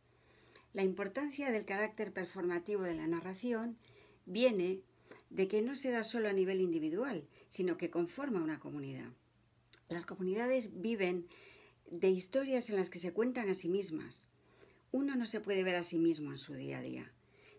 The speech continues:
Necesitaríamos una cámara que nos estuviese grabando sin que nos diéramos cuenta para ver después lo que habríamos hecho. Una sociedad tampoco se ve a sí misma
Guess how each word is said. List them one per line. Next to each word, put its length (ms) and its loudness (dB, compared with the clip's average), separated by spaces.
Necesitaríamos 800 0
una 240 0
cámara 460 0
que 120 -4
nos 200 -6
estuviese 460 -6
grabando 600 -4
sin 180 -2
que 100 2
nos 160 0
diéramos 400 0
cuenta 460 -2
para 200 -6
ver 160 -6
después 340 -6
lo 100 -8
que 100 -10
habríamos 440 -8
hecho. 280 -10
Una 180 0
sociedad 460 -2
tampoco 540 0
se 160 0
ve 120 2
a 60 -2
sí 180 -4
misma 500 -2